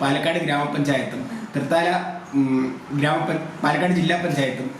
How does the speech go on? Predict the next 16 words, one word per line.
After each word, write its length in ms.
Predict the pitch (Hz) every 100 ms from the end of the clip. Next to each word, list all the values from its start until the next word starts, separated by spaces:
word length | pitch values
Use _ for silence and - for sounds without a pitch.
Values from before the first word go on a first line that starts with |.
| - -
തൃത്താല 260 | - 165
ഗ്രാമപഞ്ചായത്തും, 920 | 170 156 156 147 156 156 151 156 147 - - - -
ഏഹ്, 140 | 135 -
ഫണ്ട് 240 | 151 190
വകയിരുത്തിയാണ് 580 | 175 156 147 139 139 139 -
കെട്ടിട 200 | 139 143
നിർമ്മാണം 360 | 147 143 143 135
ആരംഭിക്കുന്നത്. 520 | 127 120 120 110 104 - - - - 135
രണ്ടായിരത്തി 340 | 160 180 180
ഇരുപത്തിരണ്ട് 320 | 190 185 185
ഡിസംബറിലാണ് 760 | 180 151 165 175 170 147 139 139
ബഹുമാനപ്പെട്ട 760 | 131 151 156 139 160 156 - 143
തദ്ദേശ 200 | 156 165
സ്വയംഭരണ 480 | - 156 156 147
വകുപ്പ് 260 | 147 139 135
മന്ത്രി 280 | 135 131